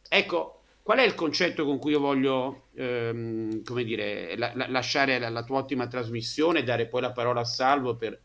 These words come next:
per completare e dare la sua lettura,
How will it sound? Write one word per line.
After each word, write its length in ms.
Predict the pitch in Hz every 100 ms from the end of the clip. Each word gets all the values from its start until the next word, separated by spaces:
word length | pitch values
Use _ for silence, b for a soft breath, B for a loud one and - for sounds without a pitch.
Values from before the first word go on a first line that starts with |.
| _ b b _
per 160 | 123 117
completare 640 | 127 117 123 117 139 147
e 60 | 131
dare 220 | 120 117
la 100 | 110
sua 300 | - 160 147
lettura, 680 | 117 117 131 123 117 110